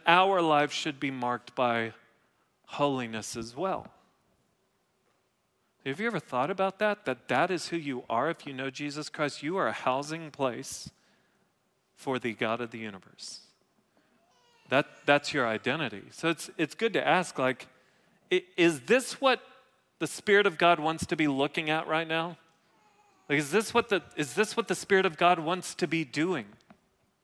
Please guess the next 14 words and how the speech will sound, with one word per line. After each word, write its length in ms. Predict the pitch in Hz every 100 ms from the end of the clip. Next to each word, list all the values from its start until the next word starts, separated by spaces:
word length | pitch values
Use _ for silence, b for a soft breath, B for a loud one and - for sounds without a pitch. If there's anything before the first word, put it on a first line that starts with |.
| _
right 240 | 127 123
now? 220 | 110 101 92
That 160 | - 160
might 260 | 196 208 160
just 300 | 185 170 - b b b
shift 680 | - - - - 208 - -
your 120 | 175
activity, 640 | 160 147 - 202 208 180 104 _ -
because 300 | - - 147
your 120 | 156
identity 540 | 135 127 165 214 139
should 300 | 113 - 151
determine 440 | 131 143 - 135 135
your, 220 | 123 120